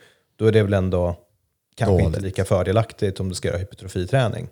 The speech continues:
Speaker 2: Exakt.
Speaker 1: Det är bra för styrka, men är det hypertrofi, då kanske du ska ligga där mer platt och göra
Speaker 2: Absolut.
Speaker 1: full range of motion.
Speaker 2: Absolut. Det är en mycket bra poäng. Det är som, du ska kanske inte styrkelyfta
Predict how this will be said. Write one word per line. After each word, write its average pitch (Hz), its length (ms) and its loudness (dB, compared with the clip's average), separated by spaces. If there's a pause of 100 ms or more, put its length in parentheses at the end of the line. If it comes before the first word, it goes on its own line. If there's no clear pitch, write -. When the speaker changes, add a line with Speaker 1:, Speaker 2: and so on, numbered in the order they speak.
Speaker 2:
Exakt. - 440 -4
Speaker 1:
Det 117 60 0
är 113 40 6
bra 110 160 8
för 104 100 -6
styrka, 98 600 0
men 92 140 -2
är 98 80 0
det 95 60 0
hypertrofi, 98 500 -2
då 92 80 -2
kanske 107 200 0
du 98 40 0
ska 95 140 -4
ligga 95 280 0
där 90 340 -2
mer 92 260 -8
platt - 580 -10
och 104 120 -4
göra 90 160 0
Speaker 2:
Absolut. 107 280 4
Speaker 1:
full 92 100 -4
range 87 200 -4
of 92 60 -10
motion. - 400 -8 (200)
Speaker 2:
Absolut. - 440 -6 (420)
Det 110 60 2
är 110 40 6
en 107 80 6
mycket 101 200 4
bra 95 100 6
poäng. 95 320 0 (380)
Det 101 140 2
är 101 40 4
som, 92 500 0
du 98 80 -4
ska 101 160 -4
kanske 101 180 2
inte - 140 -4
styrkelyfta 101 760 2